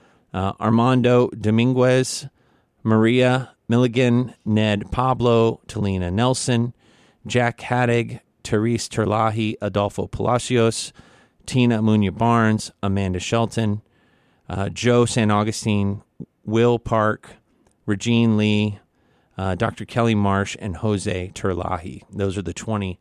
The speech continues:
Democrat candidates for the thirty-fifth Guam legislature. Democrat candidates for non-voting delegate to U S House of Representatives. There are two, Madeline Borzallo and Michael F Q San Nicolas.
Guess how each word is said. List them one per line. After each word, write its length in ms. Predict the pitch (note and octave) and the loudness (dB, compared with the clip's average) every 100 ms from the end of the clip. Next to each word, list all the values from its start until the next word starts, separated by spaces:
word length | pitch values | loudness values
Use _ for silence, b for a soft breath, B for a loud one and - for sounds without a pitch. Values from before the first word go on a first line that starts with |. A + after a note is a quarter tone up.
| _ | _
Democrat 440 | A2+ A2+ - - | -4 -2 -4 -8
candidates 480 | - G2 F2+ F2 F#2 | -6 -6 -4 -6 -8
for 140 | - F#2+ | -8 -8
the 60 | |
thirty-fifth 480 | - G2+ F#2 F2+ - | -4 -4 -4 -6 -6
Guam 220 | F#2+ F2+ | -6 -4
legislature. 540 | F#2 F2+ G#2+ A2 D3+ C#3 B B B | -4 -4 -4 0 -2 -2 B B B
Democrat 380 | E3 E3 F#3 D3+ | 0 2 2 0
candidates 460 | F3 D#3+ D3+ D#3 - | 2 2 4 2 0
for 140 | C3 | 0
non-voting 600 | A#2 C3 F3 D#3 C#3+ D3+ | 2 2 2 4 4 4
delegate 440 | C3 A#2+ A2+ C3 - | 4 2 2 0 -2
to 120 | G#2 | -2
U 220 | G#2 C3 | 2 2
S 140 | C3 | 2
House 240 | B2 A2+ - | -2 -4 -2
of 60 | |
Representatives. 800 | A2 G#2 A#2 C#3 F#3 F#2+ - - - B B B | -2 -2 0 0 0 -2 -8 -14 -18 B B B
There 140 | A#2+ B2 | 2 2
are 60 | |
two, 380 | A#2 G#3 E3 - - | 2 2 2 2 -4
Madeline 640 | G#2+ G2+ G#2+ A#2 B2+ D#3 | -2 0 0 2 0 -2
Borzallo 840 | D3 C3+ B2 G#2 F#2 F#2 F#2+ B2 - b b b | -2 -2 0 0 0 -2 -4 -6 -8 b b b
and 160 | G2 | 0
Michael 460 | G#2 G#2 A2+ B2 D3+ | 2 2 0 -2 -2
F 220 | - G#2 - | -6 -6 -6
Q 300 | G2 G2 G2+ | -6 -4 -4
San 240 | - B2+ | -2 0
Nicolas. 500 | E3 - - - - | 0 -4 -10 -12 -14